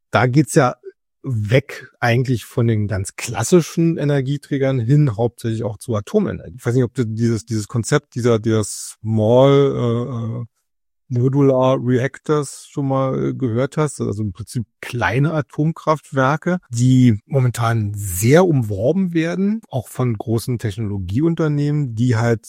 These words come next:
äh, für ihre riesen Rechenzentren zum Beispiel einfach so ein ganz, so ein kleines Mini-Atomkraftwerk, äh, haben wollen. Und es gibt, glaub ich, momentan funktionierende,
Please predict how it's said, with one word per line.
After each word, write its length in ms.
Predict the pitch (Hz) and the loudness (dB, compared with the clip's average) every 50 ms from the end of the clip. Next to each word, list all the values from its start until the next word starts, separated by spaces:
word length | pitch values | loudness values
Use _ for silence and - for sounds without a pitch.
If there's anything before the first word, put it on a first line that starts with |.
| - - | -12 -8
äh, 320 | 135 127 127 120 117 107 110 | -4 -2 0 0 0 -2 -4
für 220 | - - - - 123 | -8 -8 -4 -2 -2
ihre 340 | 117 117 107 113 110 101 98 | 0 0 0 0 0 0 2
riesen 380 | 101 120 127 123 131 117 113 | 0 0 0 0 0 0 0
Rechenzentren 680 | 110 - 120 110 - 151 135 - 139 135 131 151 147 139 | -2 -2 -2 -2 -2 -2 -2 -2 -4 -4 -2 -2 -4 -2
zum 160 | - 135 123 | -2 -2 0
Beispiel 380 | 127 127 - - - 139 127 - | 0 0 0 -2 -4 -4 -4 -4
einfach 280 | 123 113 - 139 123 | -6 -6 -6 -6 -6
so 120 | - - 131 | -4 -2 -2
ein 140 | 131 123 | -2 -2
ganz, 400 | - 104 120 127 - - - - _ _ _ _ | -2 -2 -2 -2 -4 -6 -14 -20 _ _ _ _
so 100 | - 120 | -4 -4
ein 60 | 110 | -2
kleines 340 | - 113 117 135 127 98 120 | -2 0 0 0 0 2 2
Mini-Atomkraftwerk, 1400 | 123 123 127 139 156 170 170 160 143 135 - - 143 156 156 - - 165 151 - _ - 139 143 160 - - _ _ _ _ _ _ _ _ _ _ _ _ - | 4 6 8 8 8 8 6 6 2 0 0 -2 -2 -2 -2 -4 -6 -8 -8 -8 _ -2 -2 -2 -2 -2 -6 _ _ _ _ _ _ _ _ _ _ _ _ 0
äh, 60 | 135 | 0
haben 600 | 139 139 131 - 123 120 123 135 147 147 - - | 2 0 0 0 0 0 0 0 -2 -4 -6 -10
wollen. 760 | 139 156 139 117 101 113 110 110 120 135 151 180 208 254 226 - _ _ _ _ _ _ _ | -14 -12 -10 -6 -4 -2 0 2 4 4 6 6 4 2 0 -4 _ _ _ _ _ _ _
Und 640 | - 143 135 139 135 131 127 131 127 123 123 113 - | -6 -2 2 4 6 6 6 6 4 4 2 0 -4
es 300 | - - - 135 - - | -10 -20 -20 -18 -6 -4
gibt, 320 | 165 151 - _ _ _ | -4 -4 -4 _ _ _
glaub 260 | - 127 127 127 123 | -6 -4 -2 0 0
ich, 180 | 131 117 - - _ | -2 -2 -6 -10 _
momentan 680 | 113 120 135 151 170 165 151 - - 135 135 139 139 | -6 -4 -2 -2 -2 -4 -4 -6 -6 -6 -4 -4 -6
funktionierende, 1200 | - - - 143 139 - - - 135 127 127 131 135 143 143 143 143 139 139 135 135 135 131 | -8 -10 -10 -10 -10 -10 -8 -6 -4 -4 -2 -2 -2 -2 -2 -2 -2 -2 -2 -2 -2 -2 -4